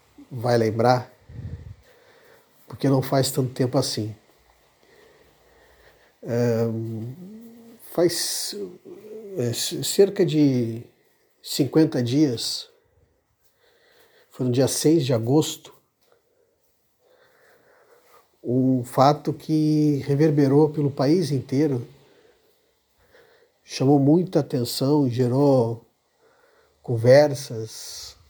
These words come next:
né, por toda a cachoeira, é, num espanto,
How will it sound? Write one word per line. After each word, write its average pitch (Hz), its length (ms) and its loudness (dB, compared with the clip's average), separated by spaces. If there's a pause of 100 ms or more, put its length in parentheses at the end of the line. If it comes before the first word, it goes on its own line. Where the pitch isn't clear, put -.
né, 113 380 -4
por 117 260 -4
toda 127 260 0
a - 20 2
cachoeira, 123 840 2 (2000)
é, 120 360 -2
num 135 280 2
espanto, 147 840 0